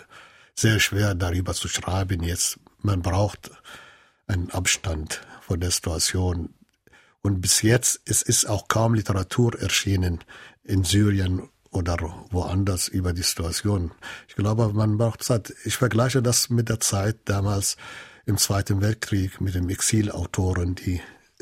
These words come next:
Deutschland verlassen haben, konnten auch nicht direkt über ihre Situation schreiben. Erstmal später, als die zurückgekehrt sind.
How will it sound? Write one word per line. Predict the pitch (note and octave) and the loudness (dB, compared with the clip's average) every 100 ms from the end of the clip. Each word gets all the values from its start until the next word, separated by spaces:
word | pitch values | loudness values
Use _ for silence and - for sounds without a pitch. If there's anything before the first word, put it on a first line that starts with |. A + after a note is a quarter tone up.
| - C#3+ _ C3+ C3+ | -20 -20 _ -14 -6
Deutschland | G#2 G2+ - F2+ | 0 2 2 0
verlassen | F#2+ E2+ G#2 G#2+ G#2+ | 0 0 0 2 2
haben, | G#2 A2 G#2 - - - | 2 2 -2 -10 -16 -10
konnten | - A2 G#2 G#2 | -2 0 2 2
auch | A#2 - | 0 0
nicht | F#2 - | -2 -2
direkt | F2+ F#2+ - - | -2 -2 -4 -10
über | - F2+ E2+ | -2 -2 0
ihre | F#2 F2 | -2 -2
Situation | - F2+ E2+ - F2 | -2 -2 0 0 0
schreiben. | - F2 F2 | 0 -2 -2
Erstmal | - G2+ G#2 F#2+ F2 | 0 0 2 0 0
später, | - - G#2+ - - | 0 4 2 2 -6
als | - - | -4 -4
die | - | -2
zurückgekehrt | - E2+ G#2+ - - E2+ - | -2 2 0 0 -4 -4 -4
sind. | - D#2 | -6 -8